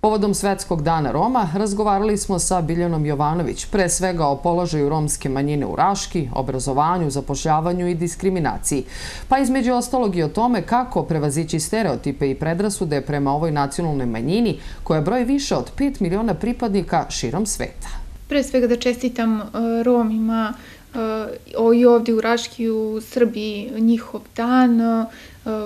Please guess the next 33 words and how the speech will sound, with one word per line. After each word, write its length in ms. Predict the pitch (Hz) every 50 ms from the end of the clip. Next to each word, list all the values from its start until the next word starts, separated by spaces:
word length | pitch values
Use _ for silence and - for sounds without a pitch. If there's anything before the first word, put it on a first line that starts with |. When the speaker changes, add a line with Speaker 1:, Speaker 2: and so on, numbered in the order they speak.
| 202 214 -
Speaker 2:
Aven 300 | - 226 226 226 233 226
sa 120 | 226 -
Stete 300 | 226 - - 226 233 -
Bahtale, 540 | 240 - 208 - - - 226 226 233 220 214
opre 360 | 208 208 208 - - - - -
Roma. 520 | - 240 254 277 269 262 269 254 240 240 247 - - - - - - - -
Em, 420 | 226 233 226 226 220 220 214 208 233 - - - -
promenilo 460 | - - 262 262 262 277 302 320 330
se 160 | 320 - - 277
dosta 300 | 311 302 294 302 - 285
toga, 440 | - 285 269 254 233 247 226 220
postoje 380 | 214 - 247 233 - - 254 233
stvari 400 | 226 - - 240 233 233 233 226 226 -
koje 440 | 233 226 226 226 233 226 220 - - -
tek 200 | - 285 277 277
treba 240 | - 233 220 - 214
da 100 | - 214
se 180 | 208 - -
urade, 520 | 220 220 226 233 247 262 254 294 302 294 269 - -
a 400 | 226 226 226 226 226 226 226 226 226 - - - -
postoje 220 | - 233 - - 226
stvari 280 | 220 - - 240 240 233 240
koje 100 | 226 214
su 160 | - - 220
već 300 | 233 240 226 - - -
u-, 220 | 220 214 214 214 - - - - - -
urađene 720 | - 240 240 226 214 208 214 - 233 240 277 320 339 330 - -
za 160 | 240 226 233
dobrobit 580 | 220 240 220 226 247 226 226 226 - - - - - - - - - -
na 200 | - 233 226 208
cele 320 | 220 220 - 240 226 220 208
naše 300 | 202 202 208 - - 214
zajednice. 760 | - 214 214 233 254 277 254 269 269 254 254 - 254 247 233